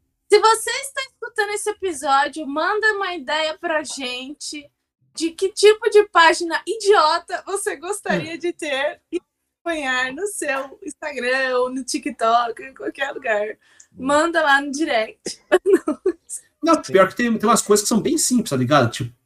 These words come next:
Speaker 3: tem uma, uma, um, um perfil que eu sigo que é, eu sigo assim porque achei da hora, né? Mas porque, tipo, é só, tipo, um clipe da, da música de uma banda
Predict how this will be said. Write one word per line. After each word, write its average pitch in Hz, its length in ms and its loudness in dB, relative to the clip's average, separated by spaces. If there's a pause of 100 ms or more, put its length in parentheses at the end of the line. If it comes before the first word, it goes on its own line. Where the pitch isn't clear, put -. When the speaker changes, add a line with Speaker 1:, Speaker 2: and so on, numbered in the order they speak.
Speaker 3:
tem 160 120 6
uma, 165 260 2
uma, 127 280 2
um, 110 520 0
um 104 80 -10
perfil 120 360 -2
que - 80 -8
eu 139 60 -2
sigo 131 320 -2
que 214 160 -6
é, 185 460 2 (1500)
eu 190 80 -2
sigo 233 160 -2
assim 214 160 0
porque - 120 -4
achei 233 140 -2
da 247 140 2
hora, 175 160 8
né? 160 100 4
Mas 135 180 2
porque, 170 320 2
tipo, 156 200 -6
é 160 60 4
só, 233 360 2
tipo, 175 320 0
um 147 100 -2
clipe - 300 -8
da, 151 280 4
da 139 160 2
música 147 260 2
de 151 80 -2
uma 143 120 4
banda 202 420 2